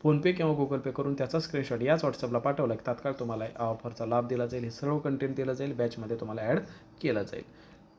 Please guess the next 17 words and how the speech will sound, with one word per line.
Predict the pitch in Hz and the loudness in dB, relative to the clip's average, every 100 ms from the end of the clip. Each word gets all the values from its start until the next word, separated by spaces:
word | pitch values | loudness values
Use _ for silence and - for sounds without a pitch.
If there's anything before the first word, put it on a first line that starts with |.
| - - - - | -20 -20 -10 -4
अजून | 170 | 2
काही | 170 165 | 6 6
तुम्हाला | 160 156 | 6 6
याबद्दल | 147 151 143 | 6 4 4
विचारायचं | 139 135 143 143 139 | 2 4 4 4 2
असेल | - 139 139 | -4 -2 2
तर | |
या | 123 | 2
नंबरला | 123 123 123 | 4 4 4
तुम्ही | 123 123 127 | 2 0 -2
कॉल | 127 123 | 0 2
करू | 127 143 | 4 2
शकता, | 135 135 147 | 0 -2 2
WhatsApp | 151 123 - 151 | 4 4 4 -2
देखील | 151 147 156 | 0 -2 -2
करू | - 143 | -2 -2
शकता | 143 - | -4 -2